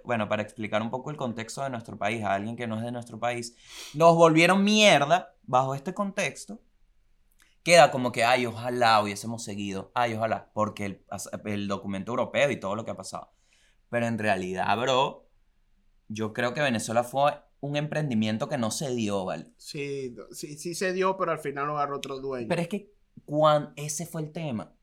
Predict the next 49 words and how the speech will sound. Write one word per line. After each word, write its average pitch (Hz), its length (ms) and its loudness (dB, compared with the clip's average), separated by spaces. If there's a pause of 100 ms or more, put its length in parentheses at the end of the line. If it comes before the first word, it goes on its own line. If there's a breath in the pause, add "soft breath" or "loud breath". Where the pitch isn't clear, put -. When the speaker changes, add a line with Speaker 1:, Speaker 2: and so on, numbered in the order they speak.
(280)
Speaker 1:
que 135 160 -6
no 139 380 -2
tuvo 143 480 -2
una, 127 760 -4 (120)
para 104 200 0
mí, 113 140 2
Speaker 2:
Una 110 100 4
Speaker 1:
¿no? 123 60 4
Speaker 2:
buena - 160 2
Speaker 1:
De-, - 60 0
Speaker 2:
gerencia. 170 360 -4
Speaker 1:
una 139 140 4
visión 127 420 -2
desde 143 220 -2
muy 110 180 -2
arriba. 107 400 -2 (600 loud breath)
No 165 160 0
solo 214 260 6
una 220 140 10
gerencia, 143 540 0
no 170 200 4
tuvo 240 220 0
una 208 160 8
visión 190 500 2
clara 127 500 0 (520)
desde 131 260 -2
el 127 80 2
inicio, 123 560 -2
más 143 240 4
allá 165 240 6
que 180 80 2
la 160 120 8
libertad, 120 460 2
y 120 60 0
está 127 180 -2
bien, 180 240 0
pero 127 220 -4
la 127 220 -2
libertad 135 340 0
hay 135 80 -4
que 175 80 -4
mantenerla, 110 640 -2 (100)
eso 104 160 -12
es 127 80 -2
algo 139 160 -4
que 131 80 -10
estamos 110 260 -4
aprendiendo 104 560 -4
hoy, 110 400 0